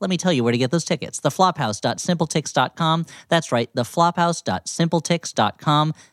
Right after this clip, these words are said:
That's where you get your tickets for the Flophouse Live Masters of the Universe show. Ten dollars a ticket is a pretty good deal. You're gonna get a lot of entertainment for your dollar. And now, on to the show. Dan, what are we watching on this episode?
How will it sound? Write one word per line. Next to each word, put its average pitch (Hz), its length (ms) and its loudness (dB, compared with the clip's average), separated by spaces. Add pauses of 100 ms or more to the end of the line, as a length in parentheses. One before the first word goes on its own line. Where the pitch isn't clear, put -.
(160)
That's 117 260 -2
where 139 80 0
you 131 80 4
get 147 140 -2
your 156 100 2
tickets 95 380 -4
for - 100 -10
the 101 80 -2
Flophouse 139 500 0
Live 131 260 2
Masters 131 260 0
of 139 40 -6
the 143 60 0
Universe 135 240 0
show. 131 280 2 (200)
Ten 185 200 2
dollars 151 280 2
a 135 60 -4
ticket 123 420 -4 (180)
is 131 260 -2
a 139 60 0
pretty 123 240 2
good 95 160 0
deal. 80 240 -6
You're 131 100 -4
gonna 127 140 2
get 117 120 4
a 110 40 2
lot 110 100 4
of 107 60 2
entertainment 98 500 -2 (100)
for 113 100 0
your 92 120 2
dollar. 85 320 -2 (180)
And 143 160 2
now, 214 420 0 (120)
on 165 240 2
to 196 100 -4
the 190 100 0
show. 95 500 0 (180)
Dan, 110 640 2 (100)
what 170 180 2
are 185 40 2
we 180 100 2
watching 175 420 0
on 165 120 -2
this 180 180 -2
episode? 92 600 -4